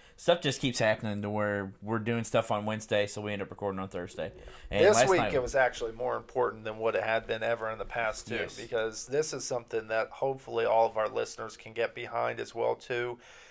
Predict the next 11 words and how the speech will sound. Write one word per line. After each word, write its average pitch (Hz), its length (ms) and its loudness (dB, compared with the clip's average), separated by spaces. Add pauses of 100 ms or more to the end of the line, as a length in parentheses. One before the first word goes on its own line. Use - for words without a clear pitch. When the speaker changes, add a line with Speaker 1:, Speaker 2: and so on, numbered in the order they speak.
(200)
Speaker 2:
and 113 180 -6
we 123 160 -6
can 113 160 -8
help 117 420 2
push - 280 -2
this 110 260 -6
agenda 107 460 -6
to 104 120 -14
the 101 100 -10
forefront. - 580 -8 (340)
Speaker 1:
Yes. - 440 -6